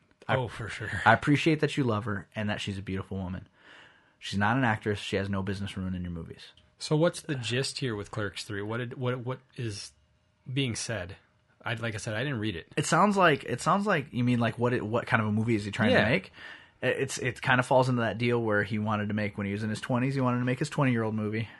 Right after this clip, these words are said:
Speaker 1: When he was in his thirties, he wanted to make his
Speaker 2: Thirty-year-old.
Speaker 1: Where Would They Be When They Were Thirty. Now he wants to examine his life at forty and have it be a reflection of that. I don't know how you do that. When you have an unrealistic,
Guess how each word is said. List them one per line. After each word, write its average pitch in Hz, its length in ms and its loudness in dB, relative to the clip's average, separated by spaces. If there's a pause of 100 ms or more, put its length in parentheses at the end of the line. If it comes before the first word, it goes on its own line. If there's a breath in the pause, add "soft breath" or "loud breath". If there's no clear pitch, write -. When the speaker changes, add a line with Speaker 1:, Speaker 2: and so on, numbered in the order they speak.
(180 loud breath)
Speaker 1:
When 104 120 -2
he 104 120 0
was 104 160 -2
in 110 80 -2
his 104 100 -4
thirties, 120 400 0
he 117 80 -2
wanted 113 220 -2
to 120 60 -4
make 113 220 -4
his 107 300 -2
Speaker 2:
Thirty-year-old. 123 380 -2
Speaker 1:
Where 127 140 6
Would 127 140 4
They 127 140 2
Be 123 260 0
When 123 160 0
They 123 120 0
Were 123 100 0
Thirty. 104 500 -2 (340 loud breath)
Now 104 200 2
he 107 100 2
wants 110 260 -2
to 110 80 -2
examine 107 440 0
his 101 240 -4
life 104 260 0
at - 80 -8
forty 98 540 -4 (180)
and 98 400 -6 (240)
have 101 300 -4
it 82 120 -6
be 95 200 -2
a 87 100 -4
reflection 90 540 -6
of - 80 -8
that. - 240 -10 (760 soft breath)
I 101 120 4
don't 98 120 0
know 104 80 0
how 104 120 2
you 104 160 2
do 127 160 2
that. 95 240 -6 (460)
When 147 180 4
you 151 100 2
have 139 240 2
an 120 100 -2
unrealistic, 127 800 -2